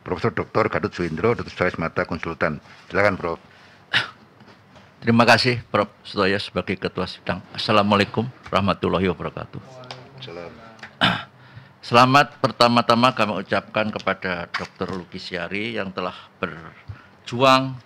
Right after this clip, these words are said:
Speaker 2: selama hampir tujuh tahun, ya, enam tahun, tahun. Jadi perjuangan yang tidak pendek, eh, tidak panjang, eh, tidak pendek,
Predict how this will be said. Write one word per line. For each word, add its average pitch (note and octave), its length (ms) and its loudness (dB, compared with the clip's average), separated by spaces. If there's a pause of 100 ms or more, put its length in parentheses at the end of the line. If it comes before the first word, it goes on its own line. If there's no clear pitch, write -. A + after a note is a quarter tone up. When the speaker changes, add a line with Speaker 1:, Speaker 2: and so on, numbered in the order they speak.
(200)
Speaker 2:
selama G2+ 560 -2 (960)
hampir G#2 480 -2 (960)
tujuh - 220 -14
tahun, A#2+ 260 4
ya, A2+ 140 0 (340)
enam G2+ 240 0
tahun, A2 320 2 (240)
tahun. G2+ 220 -8 (100)
Jadi A#2+ 220 -6 (560)
perjuangan A2 500 0
yang A2 220 -2
tidak G#2+ 340 -2
pendek, G2 400 -2
eh, G2 160 2
tidak G2 320 -2
panjang, F#2 480 0 (160)
eh, G#2 160 -2
tidak G2+ 240 0
pendek, G2 400 2